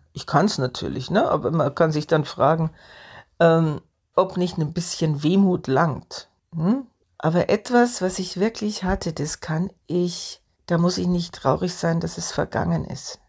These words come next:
sondern da könnte ich dankbar sein. Dankbar für das, dass ich das erleben durfte. Und das ist oft das Äquivalent und das, d-, der Ausgleich zur Trauer über Abschiede, über Verluste,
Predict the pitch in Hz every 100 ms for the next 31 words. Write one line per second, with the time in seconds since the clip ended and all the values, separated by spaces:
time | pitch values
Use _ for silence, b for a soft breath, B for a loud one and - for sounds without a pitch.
0 | _ - 175 170 165 - 175 170 165 -
1 | 135 - 180 151 139 131 135 - _ _
2 | - 151 190 - 196 202 - 175 175 165
3 | 196 - - 160 165 - - - 156 -
4 | - - - - - - - _ _ _
5 | _ - 170 160 190 202 - - 196 -
6 | 196 185 185 180 202 185 175 165 165 214
7 | - - - 175 170 175 160 165 - -
8 | 104 - 175 - 214 - 165 160 165 -
9 | - 147 - - 170 - - 131 _ _
10 | _ _ _ _ 196 190 156 147 - 151
11 | - - - 143 143 143 180 180 170 -
12 | 156 143 151 - - 117